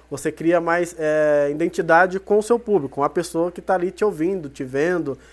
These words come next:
vendo uma foto sua, "Pô, ó que legal, o cara tá no final de semana dele ali, tá no meio da semana, tá dentro da casa dele assistindo Netflix."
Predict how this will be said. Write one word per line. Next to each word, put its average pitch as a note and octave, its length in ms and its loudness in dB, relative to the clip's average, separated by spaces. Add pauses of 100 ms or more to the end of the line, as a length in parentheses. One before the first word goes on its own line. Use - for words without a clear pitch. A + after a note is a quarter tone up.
(160)
vendo D#3 240 2
uma D3+ 160 0
foto D3+ 320 0
sua, G3 280 0
"Pô, G3 220 0
ó G3+ 140 2
que G3+ 120 -6
legal, E3 340 2
o D3 40 -6
cara E3+ 260 0
tá F3 140 0
no F3+ 80 -2
final E3+ 240 -2
de E3 80 -12
semana D3+ 360 -2
dele D3 240 -2
ali, D#3+ 320 0 (320)
tá D#3+ 120 6
no F3+ 80 0
meio F3 160 2
da F#3 100 4
semana, F#3 480 2
tá G#3+ 140 2
dentro G3 160 0
da G3+ 80 0
casa F3 240 2
dele F#3 200 2
assistindo F#3 300 -2
Netflix." E3 640 0